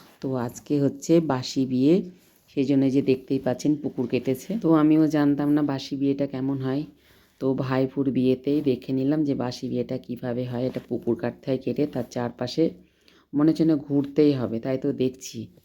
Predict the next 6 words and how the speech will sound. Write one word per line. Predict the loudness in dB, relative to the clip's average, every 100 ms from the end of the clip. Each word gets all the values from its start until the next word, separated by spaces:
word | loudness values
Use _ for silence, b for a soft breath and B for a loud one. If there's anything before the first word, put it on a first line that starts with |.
| _ -20 -20 B B B -20 -20 -20 _ -10 -8 -8 -12 -16 -8 2
তো | 4
বন্ধুরা, | 4 4 4 4 4
এখন | 2 4 6 6
বাজে | 2 0 -2
প্রায় | -2 0 0 0
আটটা। | -2 -4 -10 -8